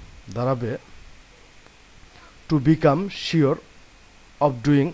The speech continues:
well in the examination, you have to be attentive to studies। Regular practice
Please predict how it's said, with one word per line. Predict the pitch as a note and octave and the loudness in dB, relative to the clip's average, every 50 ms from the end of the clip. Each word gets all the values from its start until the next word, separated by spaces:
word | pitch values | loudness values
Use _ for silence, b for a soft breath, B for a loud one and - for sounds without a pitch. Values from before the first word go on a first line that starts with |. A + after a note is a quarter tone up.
| - - | -8 -8
well | - C#3+ D3+ D3 D3 E3 - | -2 2 2 2 2 0 -2
in | - D3+ C#3 | -4 -2 -2
the | C3 | -2
examination, | C3 B2+ A2 A2+ C#3 D3+ D#3+ D#3+ D3+ - D#3 D#3+ F3+ - - - B B B B B B B B | -2 -4 -2 -2 0 2 2 2 0 0 -4 -8 -8 -10 -16 -20 B B B B B B B B
you | C3 D3 D3 | 0 2 2
have | C#3+ D#3 E3+ D#3+ D#3+ - - | 4 4 4 2 0 -2 -4
to | E3+ E3 | -2 -2
be | C#3 C3 D3 F3 - - | 0 0 -2 -4 -4 -4
attentive | C3+ C3+ C3 - D3 D3 C#3 - C#3 D3 - - - - | -6 -4 -2 -2 -2 -2 -2 -2 -4 -6 -6 -10 -10 -6
to | C3 B2+ A#2 | -4 -4 -4
studies। | G#2 - - D3 D3 D3 D3 F3+ G#3 - - - - - | -4 -2 0 2 2 2 2 0 -4 -6 -12 -20 -18 -12
Regular | - A#2 C3 B2+ B2+ C3+ D3 D#3 D#3 | -8 -6 -4 -4 -2 0 0 0 0
practice | - - C3+ C3 B2 - - D3 D#3+ F3 | -2 -4 -6 -6 -6 -6 -6 -6 -6 -6